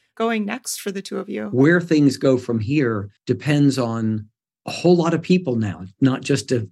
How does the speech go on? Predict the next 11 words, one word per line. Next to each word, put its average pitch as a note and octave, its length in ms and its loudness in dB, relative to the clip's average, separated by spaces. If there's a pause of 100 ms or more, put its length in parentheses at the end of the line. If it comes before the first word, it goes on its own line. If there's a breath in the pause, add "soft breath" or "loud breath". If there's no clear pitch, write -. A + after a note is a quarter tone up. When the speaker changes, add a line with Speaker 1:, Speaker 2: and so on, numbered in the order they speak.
Speaker 2:
a A2+ 60 -6
handful C3+ 600 2
of G#2+ 200 -6 (140)
people, B2+ 280 2
me, A#2+ 320 0
Jason, A#2 440 -2
Katie, A2+ 560 -2 (500 soft breath)
Drew, A#2+ 640 4
and A2 300 -2
so E3 180 2
forth. - 320 -6